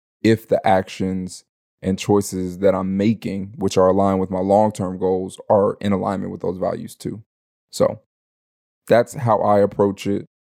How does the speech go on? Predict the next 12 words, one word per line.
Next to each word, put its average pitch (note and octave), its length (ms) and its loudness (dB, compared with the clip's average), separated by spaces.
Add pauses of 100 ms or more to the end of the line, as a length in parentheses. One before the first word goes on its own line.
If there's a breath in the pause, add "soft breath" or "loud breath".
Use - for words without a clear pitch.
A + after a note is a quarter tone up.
(200)
Um, F#2+ 140 0
I G2 80 4
highly A2 240 2
recommend G2+ 400 2
you G2 60 -4
take A#2 180 0
some A2 160 -6
time G#2+ 240 0
to G2 60 -4
think G#2+ 220 -2
about F#2+ 280 0
that, - 280 -6